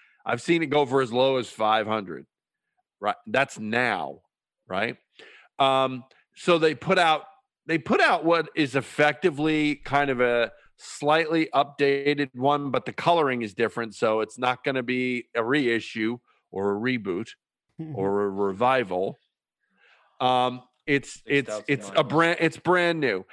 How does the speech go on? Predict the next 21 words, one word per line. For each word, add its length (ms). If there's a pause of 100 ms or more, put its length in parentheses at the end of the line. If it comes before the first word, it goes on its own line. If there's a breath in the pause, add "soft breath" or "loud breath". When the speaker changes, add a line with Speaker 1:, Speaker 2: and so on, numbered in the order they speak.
(140 loud breath)
Speaker 1:
and 160
they've 140
also 260
put 160
out 180
a 60
second 460
one 200
that's 240
more 380
in 220
line 580
with 280
what 200 (500)
they 160
look 280
like 220
in 100
The 80
Mandalorian. 640 (920 soft breath)
Um, 300